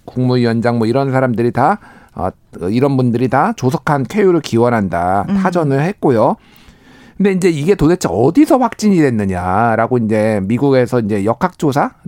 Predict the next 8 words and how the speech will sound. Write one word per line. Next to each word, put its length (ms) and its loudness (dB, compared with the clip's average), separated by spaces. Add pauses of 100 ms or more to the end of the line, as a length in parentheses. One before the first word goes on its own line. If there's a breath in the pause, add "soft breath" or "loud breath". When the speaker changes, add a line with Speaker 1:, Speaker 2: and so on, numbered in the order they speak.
(180)
Speaker 1:
하고 260 2
언론들이 440 0
추정을 420 -2
했는데 560 0 (880 loud breath)
그 200 -2
에이미 500 2
베럿이라는 1000 0
판사가 960 0